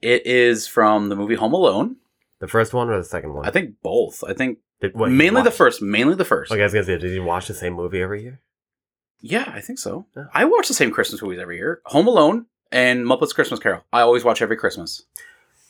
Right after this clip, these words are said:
Speaker 2: I have not watched Muppets Christmas, Christmas Carol yet this year, but it is only the th-,
Speaker 1: We're
Speaker 2: what was
Speaker 1: recording this on the
Speaker 2: today?
Speaker 1: third.
Speaker 2: Yeah, the third.
Speaker 1: This, I don't know when I'm putting this out. Sometime in December.
Speaker 2: I'm assuming late December.
Speaker 1: Maybe.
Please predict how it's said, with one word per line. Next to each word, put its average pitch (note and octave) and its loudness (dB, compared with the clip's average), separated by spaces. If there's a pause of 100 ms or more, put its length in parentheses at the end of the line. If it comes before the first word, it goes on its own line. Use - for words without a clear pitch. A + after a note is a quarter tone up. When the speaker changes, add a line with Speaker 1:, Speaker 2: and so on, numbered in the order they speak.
(560)
Speaker 2:
I - 2
have B2 8
not A#2+ 4
watched A2 0
Muppets G#2+ -6
Christmas, - -10
Christmas A#2 -8
Carol A2 -6
yet G2+ -6
this A2 -4
year, B2+ 0
but D3+ 2
it F3 2
is D3+ 4
only C#3 0
the B2+ -4
th-, - -20 (1080)
Speaker 1:
We're B2+ -6
Speaker 2:
what B2+ 0
was C#3+ 2
Speaker 1:
recording G3+ 4
this F3 4
on D3 6
the B2 4
Speaker 2:
today? G#2+ -2
Speaker 1:
third. F#2+ 2
Speaker 2:
Yeah, A2 -2
the E2+ -10
third. A2 -4
Speaker 1:
This, C3 2 (280)
I C#3 4
don't C#3 4
know A2 2
when G2 -2
I'm F2+ -12
putting F#2+ -8
this F2+ -8
out. F#2+ -6
Sometime F3+ 0
in A#2 -2
December. F2+ -8 (420)
Speaker 2:
I'm A2+ -8
assuming G2 -4
late E2+ -10
December. F2 -12
Speaker 1:
Maybe. D#3 0